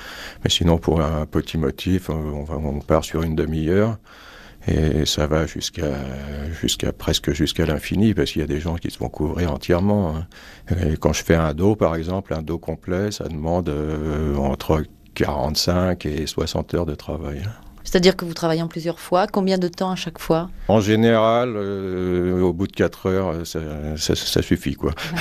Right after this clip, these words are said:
Speaker 1: <laughs> Ça commence à titiller un petit peu. Mais enfin, bon, généralement, je préviens la personne. Je lui dis de, de me prévenir quand elle commence à arriver au bout de ses possibilités. Elle me prévient. Et puis voilà, on arrête. On recommence, euh, une semaine ou quinze jours après, ou voire le lendemain.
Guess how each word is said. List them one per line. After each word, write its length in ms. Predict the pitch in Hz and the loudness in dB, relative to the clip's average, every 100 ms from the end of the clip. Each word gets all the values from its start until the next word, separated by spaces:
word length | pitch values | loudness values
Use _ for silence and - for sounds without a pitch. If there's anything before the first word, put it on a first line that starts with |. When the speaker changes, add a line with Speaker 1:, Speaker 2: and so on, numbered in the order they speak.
| 101 - - 147 | 2 4 4 2
Speaker 1:
<laughs> 640 | - - - 165 - - - | 2 -4 -4 -10 -12 -14 -4
Ça 160 | - | -2
commence 480 | 82 85 82 90 - | 0 0 2 2 2
à 320 | 82 78 76 | -2 -2 -4
titiller 440 | 73 76 - 80 82 | -4 -6 -2 2 4
un 80 | 80 | 2
petit 180 | - | 0
peu. 280 | - - 80 | -4 0 0
Mais 80 | 73 | 0
enfin, 220 | 69 73 | -2 -4
bon, 180 | 76 80 | -4 -6
généralement, 580 | 78 78 76 78 76 82 | -4 -2 0 0 0 -2
je 120 | 85 | -2
préviens 320 | - 82 82 | -2 -2 -2
la 100 | 78 | -2
personne. 480 | 65 69 - 82 87 | -2 -4 -2 -2 -4
Je 60 | - | -4
lui 100 | 76 | -4
dis 160 | 73 82 | -2 0
de, 640 | 65 69 65 71 69 67 | 0 0 -2 -2 -4 -2
de 120 | 69 | -2
me 80 | 71 | -2
prévenir 480 | - 73 78 87 90 | 0 0 2 2 2
quand 180 | 78 - | -2 -2
elle 80 | |
commence 420 | - 76 76 80 78 | -4 -2 -2 -2 -2
à 200 | 76 78 | -2 -2
arriver 260 | 78 76 | 0 0
au 100 | 78 | 0
bout 140 | 71 78 | 0 -4
de 80 | |
ses 100 | - | -2
possibilités. 760 | 78 80 - 73 71 - - 78 80 | -2 -2 -2 -4 -4 -4 0 0 0
Elle 60 | 73 | -2
me 40 | |
prévient. 460 | - 65 65 80 90 | -2 -2 0 0 0
Et 40 | |
puis 160 | - - | -2 -4
voilà, 260 | - 76 | -2 0
on 140 | 87 71 | 0 0
arrête. 360 | 69 92 92 | 0 0 0
On 60 | 67 | -2
recommence, 540 | - - 73 76 - | -6 -6 -4 -4 -2
euh, 160 | 71 69 | -2 -2
une 440 | 69 69 67 76 | -2 -4 -2 -4
semaine 380 | - - 78 82 | -2 0 2 2
ou 60 | 76 | 2
quinze 200 | 78 76 | 0 -2
jours 200 | 78 71 | 0 -2
après, 320 | - 82 95 | 0 2 2
ou 120 | 80 | 2
voire 220 | 71 78 | 0 -2
le 120 | 78 76 | 0 -2
lendemain. 420 | 76 73 92 | -4 0 0